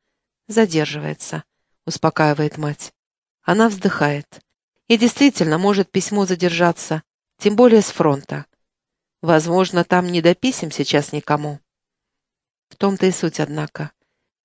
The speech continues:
Одно дело, когда письмо задерживается с Чуйского канала, а другое,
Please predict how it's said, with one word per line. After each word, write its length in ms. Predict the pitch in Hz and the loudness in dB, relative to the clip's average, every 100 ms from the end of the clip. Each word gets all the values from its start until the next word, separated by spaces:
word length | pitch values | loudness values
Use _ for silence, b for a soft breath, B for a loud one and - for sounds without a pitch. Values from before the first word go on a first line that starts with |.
| - | 0
Одно 340 | 170 185 226 | 0 4 2
дело, 320 | 185 214 202 | 6 6 6
когда 280 | 175 175 180 | 4 2 2
письмо 340 | 185 - 196 | 0 -2 0
задерживается 920 | 190 165 156 190 180 170 165 - 160 - _ _ | 2 0 2 0 0 -2 -2 0 -2 -2 _ _
с 60 | - | -10
Чуйского 560 | - 208 202 - 165 160 | -2 0 0 0 0 2
канала, 580 | 156 170 208 180 147 - _ _ _ - | 0 2 4 4 0 -8 _ _ _ -2
а 140 | 175 | 0
другое, 600 | 170 196 196 247 165 151 | 4 2 6 4 4 0